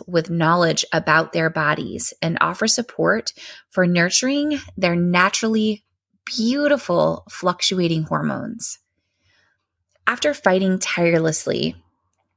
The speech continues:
for two and a half years for my second child's health, battling a healthcare system that left me feeling abandoned and without any true healing options, I found solace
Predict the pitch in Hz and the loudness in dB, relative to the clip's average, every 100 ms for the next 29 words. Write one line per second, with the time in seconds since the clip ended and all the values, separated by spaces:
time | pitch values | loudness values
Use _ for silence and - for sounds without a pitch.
0 | _ _ - 185 - 185 190 190 185 - | _ _ -2 0 0 0 0 2 0 0
1 | 170 165 160 - 175 165 170 - 160 170 | 0 2 2 -2 -4 -4 -4 -6 -6 -4
2 | - - 160 156 - 156 151 - - - | -2 -2 0 -2 -2 0 0 -4 -18 -20
3 | - _ 175 185 208 208 196 185 175 - | -20 _ 0 2 2 0 0 0 -2 -2
4 | 165 - - - 165 165 - 165 - 185 | 0 2 0 0 0 0 0 -2 -2 -4
5 | 185 - 185 175 165 - 160 165 165 160 | -6 0 2 2 0 0 0 2 2 2
6 | 156 156 156 - 160 160 165 160 - 185 | 2 2 -2 -4 -2 -2 0 2 2 0
7 | 190 190 - 180 165 165 170 160 160 - | 0 0 -2 0 0 -2 -2 0 0 0
8 | - - 208 208 220 - - - - - | 0 0 0 0 -2 -6 -12 -20 -20 -20
9 | - 196 202 254 285 - 165 160 160 151 | -4 -2 0 0 2 2 2 4 2 0
10 | - | -4